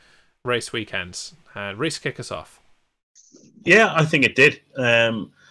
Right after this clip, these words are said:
Speaker 2: I think it, it was, uh, the sprint race was a success. The real race was also, you know, good. Although it was a bit of a procession at times, it got going towards the end. And it,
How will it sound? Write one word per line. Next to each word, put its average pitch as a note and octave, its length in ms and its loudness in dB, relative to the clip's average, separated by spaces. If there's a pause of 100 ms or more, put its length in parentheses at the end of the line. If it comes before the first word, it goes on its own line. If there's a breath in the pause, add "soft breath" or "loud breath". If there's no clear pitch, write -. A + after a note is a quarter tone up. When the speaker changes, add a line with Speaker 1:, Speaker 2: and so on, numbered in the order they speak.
(340 soft breath)
Speaker 2:
I A#2+ 80 -6
think C3 240 -2 (680)
it, C#3 320 -4
it C3+ 100 -2
was, A#2+ 300 0
uh, A2 360 8
the A2 100 -4
sprint B2+ 300 0
race B2+ 240 2
was A#2+ 160 0
a A#2 40 -2
success. - 680 2 (480 soft breath)
The G#2+ 100 2
real C3 240 8
race C3+ 240 6
was G#2+ 120 -2
also, B2+ 500 4
you B2 80 6
know, B2+ 120 8
good. C#3+ 380 4 (800)
Although C#3+ 180 6
it C#3 60 10
was B2+ 140 6
a A#2+ 40 0
bit C3 120 6
of B2+ 40 6
a B2+ 80 0
procession C3 380 2
at A2 100 -6
times, C#3+ 420 4 (400 loud breath)
it B2+ 60 0
got B2+ 220 4
going B2+ 200 6
towards A#2+ 260 4
the B2+ 80 4
end. F3 260 0 (160)
And C3 100 -2
it, B2+ 200 -4